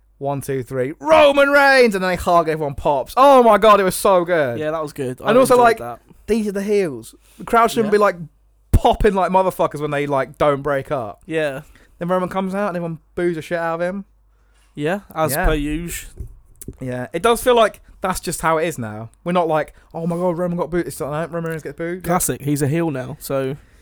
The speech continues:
Speaker 1: Yeah, Kevin Owens and Jericho, just amazing, amazing team.
Speaker 2: Mm.
Speaker 1: Love 'em.
Speaker 2: Yeah, me too.
Speaker 1: Uh, yeah, it's a really, really good episode of Raw, and yeah.
Speaker 2: I haven't watched SmackDown yet this week.
Speaker 1: It was pretty good. Ellsworth in the main event, uh, in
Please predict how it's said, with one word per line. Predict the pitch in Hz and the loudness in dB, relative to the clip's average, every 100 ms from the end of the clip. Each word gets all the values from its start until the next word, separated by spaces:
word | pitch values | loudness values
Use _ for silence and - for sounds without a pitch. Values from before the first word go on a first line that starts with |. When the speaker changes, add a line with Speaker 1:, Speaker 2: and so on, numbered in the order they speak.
| _ _ - | _ _ -4
Speaker 1:
Yeah, | 202 190 113 - | 0 0 -4 -12
Kevin | - 214 202 | -4 -2 0
Owens | 190 190 180 | -2 -2 -4
and | 185 180 | -6 -6
Jericho, | 185 180 180 175 | -2 -2 -2 -6
just | 165 - - _ _ _ _ - | -10 -16 -20 _ _ _ _ -14
amazing, | 151 160 165 165 156 151 131 | -8 -6 -4 -4 -6 -8 -8
amazing | 160 170 165 147 143 | -4 -4 -4 -6 -8
team. | - 147 151 147 _ - | -8 -8 -8 -12 _ -18
Speaker 2:
Mm. | 175 151 | -12 -8
Speaker 1:
Love | 147 151 147 | -4 -4 -4
'em. | 151 143 _ - | -8 -10 _ -14
Speaker 2:
Yeah, | 220 147 131 | -8 -8 -8
me | 190 | -12
too. | 240 208 135 - _ _ | -8 -8 -8 -12 _ _
Speaker 1:
Uh, | 156 147 143 139 139 - | -6 -4 -2 -2 -4 -8
yeah, | 165 170 214 147 | -8 -4 -2 -2
it's | 151 - | -6 -8
a | 180 165 | -6 -4
really, | 165 190 190 180 | -2 0 0 -2
really | 160 190 185 165 | -6 -6 -6 -6
good | 170 | -6
episode | 160 160 | -6 -6
of | 151 | -6
Raw, | 165 170 | -4 -4
and | 151 143 - _ _ _ _ _ _ _ | -4 -8 -12 _ _ _ _ _ _ _
yeah. | 127 214 220 - | -14 -12 -12 -8
Speaker 2:
I | 165 | -2
haven't | 180 165 | -2 -2
watched | 170 156 - | -4 -4 -6
SmackDown | 131 123 131 127 | -12 -12 -12 -10
yet | 120 | -12
this | 120 - | -12 -12
week. | 123 127 | -6 -4
Speaker 1:
It | |
was | 220 | 0
pretty | 220 185 | -2 0
good. | 214 262 - _ | 2 2 -2 _
Ellsworth | 202 220 190 160 | -2 -2 -2 -4
in | |
the | 180 | -6
main | 165 | -4
event, | 170 165 220 240 _ - | -4 -6 -6 -10 _ -12
uh, | |
in | 156 | -6